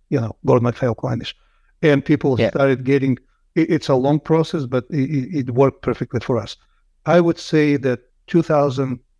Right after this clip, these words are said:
Speaker 1: four, two thousand seven would be kind of a top, top, top years for, for our, um, success with, with independent bottlers. And
Speaker 2: So this is, this is pre,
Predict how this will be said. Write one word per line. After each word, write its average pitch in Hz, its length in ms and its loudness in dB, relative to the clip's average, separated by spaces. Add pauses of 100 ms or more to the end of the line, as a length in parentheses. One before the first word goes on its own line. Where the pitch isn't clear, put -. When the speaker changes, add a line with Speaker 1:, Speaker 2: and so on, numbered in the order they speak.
(1000)
Speaker 1:
four, 147 240 2
two - 160 -4
thousand 120 380 -4
seven 123 460 0 (880)
would 131 260 0
be 127 380 0 (320)
kind 127 180 2
of 113 60 0
a 117 60 2
top, - 480 0 (800)
top, - 420 0
top 135 240 2
years 127 260 2
for, 120 280 -4
for 127 180 -2
our, 117 300 -2 (560)
um, 123 340 -2
success 123 460 0
with, 120 180 -2
with 123 380 -4 (120)
independent 120 440 0
bottlers. 110 440 -4 (160)
And 120 160 -2 (420)
Speaker 2:
So 160 260 2
this 185 240 4
is, 170 240 2
this 180 260 0
is 165 260 -4 (120)
pre, 202 580 -2